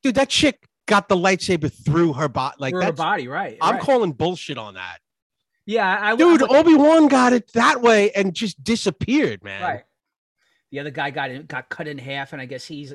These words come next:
Speaker 2: he's alive now, Darth
Speaker 1: Yeah.
Speaker 2: Maul. Uh, the guy with the ponytail who made the appearance, Qui-Gon, or whatever the hell you wanna call
Speaker 1: Yeah.
Speaker 2: him.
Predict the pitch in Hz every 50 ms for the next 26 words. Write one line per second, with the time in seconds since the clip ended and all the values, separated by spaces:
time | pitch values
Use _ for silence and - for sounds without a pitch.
0 | 127 - 151 143 131 123 127 127 123 127 127 113 127 127 127 - 330 392 381 233
1 | 160 123 107 101 98 131 135 131 135 139 _ _ _ _ _ _ _ _ _ -
2 | 131 123 123 123 123 131 127 160 147 147 143 131 143 127 - 160 160 160 156 151
3 | 165 160 156 151 151 143 135 143 143 135 139 139 139 135 - 156 147 151 151 147
4 | 147 147 143 - - - - 151 131 139 131 143 139 139 139 139 135 127 127 131
5 | 131 127 131 131 135 131 131 127 131 - 226 339 392 381 359 262 143 - 139 143